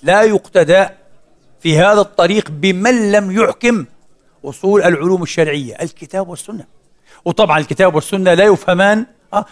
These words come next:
من تلقائهما، لا بد أن نتوسل إلى فهمهما بوسائل، وهي العلوم الآلية مثل علوم اللغة وعلوم أخرى أيضًا من علوم الشريعة، هي علوم آلة وليست هي علوم مقصد أو مقاصد. يعني القضية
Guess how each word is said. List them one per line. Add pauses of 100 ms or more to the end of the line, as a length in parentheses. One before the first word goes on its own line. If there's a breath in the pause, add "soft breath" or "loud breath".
(120 soft breath)
من
تلقائهما، (440)
لا
بد
أن
نتوسل (1200)
إلى
فهمهما
بوسائل،
وهي
العلوم (220 soft breath)
الآلية
مثل
علوم (260 soft breath)
اللغة
وعلوم
أخرى
أيضًا
من
علوم (240 soft breath)
الشريعة،
هي
علوم
آلة (160)
وليست
هي
علوم (260 soft breath)
مقصد
أو
مقاصد. (300)
يعني
القضية